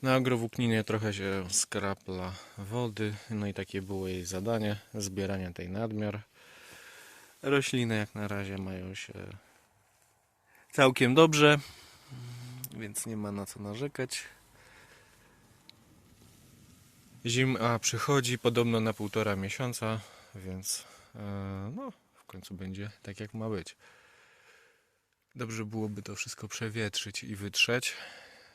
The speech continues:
zanim, e, wzmocnię. No bo jeszcze dużo tej wody jest.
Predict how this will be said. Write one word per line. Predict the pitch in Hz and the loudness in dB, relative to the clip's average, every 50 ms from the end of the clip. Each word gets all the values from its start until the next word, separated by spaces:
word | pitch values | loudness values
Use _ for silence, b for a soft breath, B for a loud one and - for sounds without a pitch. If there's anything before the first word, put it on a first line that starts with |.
| B B _ _ - | B B _ _ -8
zanim, | 120 113 113 107 104 101 98 98 95 92 92 92 | -4 0 0 2 2 0 0 -2 -2 -4 -4 -4
e, | 92 92 90 90 90 | -4 -4 -4 -6 -6
wzmocnię. | 90 92 98 117 120 131 - - - 143 143 147 151 - b b b b _ _ _ - b b b b b b b b b b b b b b b b b b b _ _ B B B B B B B B B B B B B B B B - - | -6 -4 -2 0 0 0 0 -2 -2 0 0 0 -2 -4 b b b b _ _ _ -20 b b b b b b b b b b b b b b b b b b b _ _ B B B B B B B B B B B B B B B B -16 -14
No | 147 139 | -12 -10
bo | 139 139 135 131 127 | -10 -10 -10 -8 -8
jeszcze | 113 113 - - 123 117 | -8 -8 -8 -6 -6 -4
dużo | 113 117 120 123 117 117 117 113 | -4 -2 -2 -2 -2 -2 -4 -4
tej | - - 107 107 104 | -4 -4 -6 -6 -6
wody | 110 113 107 110 107 117 113 | -4 -4 -4 -4 -2 -2 -2
jest. | 117 113 110 98 85 - - - - - - - | -2 0 0 -2 -2 -4 -6 -6 -8 -8 -8 -12